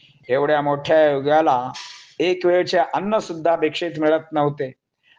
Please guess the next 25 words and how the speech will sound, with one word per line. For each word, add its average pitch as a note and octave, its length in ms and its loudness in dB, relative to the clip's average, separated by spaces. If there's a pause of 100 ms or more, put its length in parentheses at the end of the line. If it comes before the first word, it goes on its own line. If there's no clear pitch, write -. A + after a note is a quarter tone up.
अंगावर E3 440 2
ते E3 160 2
वस्त्र D#3+ 400 2
धारण D3 340 -2
करत D#3 300 -2
नव्हते. D#3 340 0
चिंध्याची D3+ 640 0
काठी, D3 440 2
चिंध्याची D3+ 580 0
लंगोटी, D#3 460 0
चिंध्याची D3 560 -2
गाठोडी D3 500 2 (440)
हा D3+ 80 2
त्यांचा E3 360 -2
पोशाख D#3+ 480 0
असायचा. C3 440 -2 (640)
अन्न, D#3+ 220 -2
वस्त्र, D3+ 400 0
निवारेशिवाय D#3 760 0
जगणारा D#3 580 0
हा D#3 260 2 (120)
आगळा D#3 340 2
वेगळा D3 360 0
योगी C3+ 340 -2
होता. B2+ 300 2